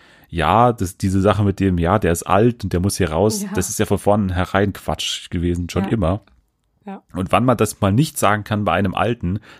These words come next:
Speaker 1: dann bei Werner. Also ich meine, der Typ
Speaker 2: Ja.
Speaker 1: ist ja wirklich total leidensfähig und total,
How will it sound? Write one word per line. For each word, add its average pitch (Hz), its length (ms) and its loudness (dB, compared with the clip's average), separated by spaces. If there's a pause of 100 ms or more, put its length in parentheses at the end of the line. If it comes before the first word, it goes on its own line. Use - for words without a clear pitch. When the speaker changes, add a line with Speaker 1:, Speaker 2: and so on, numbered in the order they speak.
(100)
Speaker 1:
dann 95 200 0
bei 101 200 2
Werner. 98 340 2
Also 90 180 -4
ich 87 120 -4
meine, 101 240 0 (240)
der - 140 0
Typ 127 140 2
Speaker 2:
Ja. 131 40 2
Speaker 1:
ist 107 100 0
ja 98 100 2
wirklich 117 220 0
total 104 420 0
leidensfähig 95 680 0
und 92 100 -6
total, 110 600 0